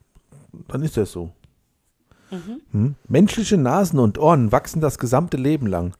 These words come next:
Speaker 2: Ja.
Speaker 1: Echt?
Speaker 2: Ohren ganz extrem, kann ich ein Lied von singen.
Speaker 1: Wo wachsen die denn hin?
Speaker 2: Naja, also zum einen wachsen die natürlich in der Größe, wenn du mal siehst, viele ältere Leute haben viel, viel größere Ohren.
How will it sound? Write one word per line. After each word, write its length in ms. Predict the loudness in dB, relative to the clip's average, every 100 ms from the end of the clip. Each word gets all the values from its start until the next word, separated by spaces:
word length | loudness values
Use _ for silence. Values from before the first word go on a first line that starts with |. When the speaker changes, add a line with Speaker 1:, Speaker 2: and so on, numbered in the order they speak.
| -2
Speaker 2:
Ja. 160 | -2 -2 _ _ _ _ _ _ _ _ _ _ _ _
Speaker 1:
Echt? 320 | -6 -4 -6 -16 -20 -20 -20 -20 _
Speaker 2:
Ohren 340 | 4 4 4 -4
ganz 260 | -4 -4
extrem, 500 | -8 -10 -10 -8 -8
kann 180 | -6 -8
ich 80 | -6
ein 80 | -8
Lied 200 | -12 -8
von 220 | -8 -6
singen. 280 | -10 -10 -8
Speaker 1:
Wo 160 | -8
wachsen 320 | -6 -6 -4 -2
die 120 | -2
denn 180 | -2 0
hin? 240 | -2 -2 -10 _ _ _ _
Speaker 2:
Naja, 320 | -2 2 4 2
also 220 | 0 -4 -6 -14
zum 180 | -10 -2
einen 360 | 0 2 2
wachsen 360 | 2 0 -4 -6
die 80 | -4
natürlich 640 | -6 -6 -8 -10 -12 -10
in 160 | -6 -4
der 100 | -4
Größe, 460 | 2 2 2 0
wenn 140 | -2 0
du 60 |
mal 180 | 0 0
siehst, 360 | -2 -6 -6 _ -20 -20
viele 340 | -4 2 2 4
ältere 380 | 2 2 0 0
Leute 440 | 0 0 0 0
haben 400 | 0 0 -4 -10 -6
viel, 200 | -2 -2
viel 120 | -2
größere 400 | 4 4 6 2
Ohren. 460 | 2 2 2 2